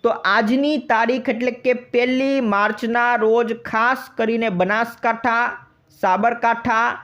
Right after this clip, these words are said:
અને પાટણ જિલ્લાની અંદર વરસાદની આગાહી કરી છે.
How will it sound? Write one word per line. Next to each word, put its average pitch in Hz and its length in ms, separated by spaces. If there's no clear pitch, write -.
અને 220 220
પાટણ 240 640
જિલ્લાની 226 640
અંદર 214 380
વરસાદની 220 760
આગાહી 196 460
કરી 233 300
છે. 240 480